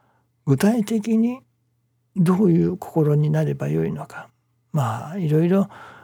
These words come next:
その人その人に応じてご理解をしてくださっているようですけれども、「こうすればよい」と、まあ、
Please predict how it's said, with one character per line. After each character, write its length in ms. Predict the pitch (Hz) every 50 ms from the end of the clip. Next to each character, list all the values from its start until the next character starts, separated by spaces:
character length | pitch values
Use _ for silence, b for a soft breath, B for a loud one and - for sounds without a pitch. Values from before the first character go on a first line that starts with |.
| B B B _ _ _
そ 200 | - - - 147
の 260 | 165 170 190 254 262
人 220 | - - - 160 139
そ 160 | - - 165
の 120 | 160 160
人 240 | 143 - - - 147
に 220 | 135 127 143 226 330
応 220 | 277 202 147 147
じ 180 | 135 127 - -
て 260 | - 165 180 208 - _ _ 294 311 311 311 311 311 208 202 214 214 220 226 - _ _ _ _ _ _ _ _
ご 120 | 170 156
理 100 | 131 127
解 240 | - - 139 135 135
を 100 | - -
し 80 | - -
て 180 | - 160 156 -
く 100 | - -
だ 80 | -
さ 140 | 143 - 165
っ 60 | 143
て 200 | - - _ -
い 100 | 156 160 156
る 140 | 202 233
よ 160 | 196 160 165 156
う 60 | 156
で 120 | 160 160
す 140 | - - -
け 160 | - - -
れ 40 | -
ど 140 | 180 175 -
も、 180 | - 165 - - B B B B B B B B B B B _ _
「こ 180 | - - 185 190
う 40 |
す 180 | 175 - - 220
れ 80 | 220 208
ば 140 | 202 202
よ 180 | 196 196 196 208
い」 60 | 214 - _ _ _ _ _ _ _ _ _ -
と、 160 | - 190 170 151
ま 420 | 160 156 156 156 143 143 143 - -
あ、 600 | 175 - - - - 185 196 190 214 254 262